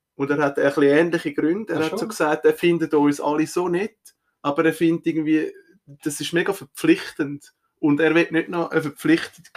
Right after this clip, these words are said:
Speaker 1: Verpflichtung mehr haben.
Speaker 2: Wa-, was wäre denn Verpflichtung in der Freibierpartei?
Speaker 1: Also, im Moment haben wir ja einen Mitgliederbeitrag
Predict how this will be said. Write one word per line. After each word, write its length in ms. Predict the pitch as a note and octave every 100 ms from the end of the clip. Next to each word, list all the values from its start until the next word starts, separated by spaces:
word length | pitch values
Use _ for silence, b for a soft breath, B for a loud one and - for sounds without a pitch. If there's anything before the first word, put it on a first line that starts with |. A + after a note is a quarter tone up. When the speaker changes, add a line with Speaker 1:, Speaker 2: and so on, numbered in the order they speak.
| -
Speaker 1:
Verpflichtung 640 | - D3 - D#3+ D#3+ D3 D3+
mehr 280 | D3 D#3+
haben. 300 | D#3+ C3+ - - _
Speaker 2:
Wa-, 240 | - C3+ -
was 300 | A#2+ A2+ A2+
wäre 200 | A#2+ C#3+
denn 180 | E3+ E3+
Verpflichtung 600 | - - - E3+ - D3
in 80 | C#3+
der 80 | C#3
Freibierpartei? 560 | C#3 D3 D3+ D3+ D3 C3
Speaker 1:
Also, 760 | B2+ C#3 C3+ C#3+ D3+ - - -
im 140 | - D#3
Moment 440 | D3+ C#3+ D#3+ E3
haben 180 | D#3 D3
wir 120 | C#3+
ja 300 | C#3 C3+ D3
einen 160 | C#3+ C3
Mitgliederbeitrag 1000 | C#3+ C#3+ D3+ D3 D3 D3 C#3+ - D#2 -